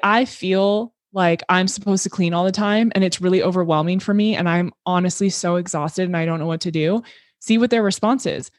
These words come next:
Maybe they do expect you to do it. And that's a different conversation. But I think odds are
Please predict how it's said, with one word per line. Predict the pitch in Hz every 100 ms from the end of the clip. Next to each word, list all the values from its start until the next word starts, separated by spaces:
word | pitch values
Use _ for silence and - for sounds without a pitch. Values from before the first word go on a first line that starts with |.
| -
Maybe | 196 233
they | 277
do | 233 311
expect | - 208 175
you | 156
to | 147
do | 139
it. | 127
And | 160
that's | 160 180 190
a |
different | 180 185 175
conversation. | 175 170 165 233 262 - 156
But | 156 170 - _ _ _ _ _
I | 202
think | 190 226 - _ -
odds | 185 196 185
are | 208 180